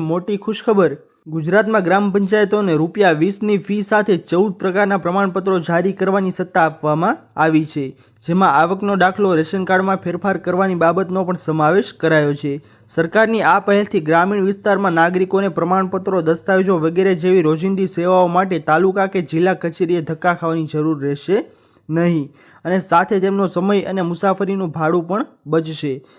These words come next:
આ પહેલ હેઠળ બસો ને અડતાલીસ તાલુકાની ચૌદ હજાર એકસો ને બાર ગ્રામ પંચાયતોને આવરી લેવામાં આવી છે. તો આ ખાસ અને મહત્વપૂર્ણ માહિતી છે દોસ્તો. ત્યારબાદની મોટી મહત્વપૂર્ણ માહિતી આપ સૌની સામે આવી રહી છે દોસ્તો, કે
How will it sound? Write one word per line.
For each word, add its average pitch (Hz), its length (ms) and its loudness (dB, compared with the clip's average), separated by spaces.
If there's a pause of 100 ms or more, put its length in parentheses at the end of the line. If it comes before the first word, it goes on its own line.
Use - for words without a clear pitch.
(160)
આ 180 160 4
પહેલ 202 360 0
હેઠળ 185 320 0
બસો 160 340 0
ને 202 120 0
અડતાલીસ 190 480 0
તાલુકાની 185 520 0
ચૌદ 180 340 0
હજાર 180 240 2
એકસો 165 320 -4
ને 185 180 -4
બાર 170 240 2
ગ્રામ 175 340 -2
પંચાયતોને 185 580 -2
આવરી 160 300 2
લેવામાં 147 480 -2 (300)
આવી 160 280 2
છે. 143 200 -6 (420)
તો 151 80 -2
આ 151 60 -10
ખાસ 202 320 2
અને 208 120 0
મહત્વપૂર્ણ 190 640 0
માહિતી 180 320 -2
છે 180 160 -4
દોસ્તો. 175 380 -2
ત્યારબાદની 170 540 0
મોટી 190 300 2
મહત્વપૂર્ણ 190 600 2
માહિતી 196 280 0
આપ 190 180 0
સૌની 202 180 0
સામે 185 280 2
આવી 185 180 4
રહી 196 180 -2
છે 196 80 0
દોસ્તો, 185 320 2
કે 190 160 -2